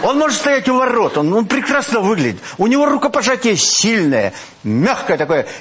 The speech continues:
тёплая рука мужская настоящая. Он всегда подписывает, либо разрешаю, либо запрещаю, он подписывает. Он проносится в машине мимо тебя, ты видишь его, ты, ты очень часто встречаешься с ним. Он обычно, ну,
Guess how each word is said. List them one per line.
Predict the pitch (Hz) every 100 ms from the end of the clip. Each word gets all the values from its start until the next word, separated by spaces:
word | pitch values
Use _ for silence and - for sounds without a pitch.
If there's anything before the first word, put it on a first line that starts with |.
| -
тёплая | - - 233 311 233 233
рука | 202 220 - 196 185
мужская | 135 - - 123
настоящая. | 113 - 123 107 95 - - - -
Он | - 277 254
всегда | - 240 262 254
подписывает, | 247 - 262 - 247 180 -
либо | - 240
разрешаю, | 254 233 240 226 - 226 214
либо | 190 185
запрещаю, | 160 180 185 196 - - 117 110 90
он | 98
подписывает. | 98 90 98 - - - - - -
Он | 208 285
проносится | 196 277 277 294 254 233 269
в | 247
машине | 269 - 262 269
мимо | 262 262 254
тебя, | 240 214 247
ты | - 220
видишь | 190 196 233 143 127 127
его, | 107 107
ты, | 147 117 - -
ты | 247
очень | 240 - 294 247
часто | 262 254 220
встречаешься | 196 220 - 185 110 -
с | -
ним. | 110 - - -
Он | - 277 247 - -
обычно, | 156 185 285 240 214 135
ну, | 175 226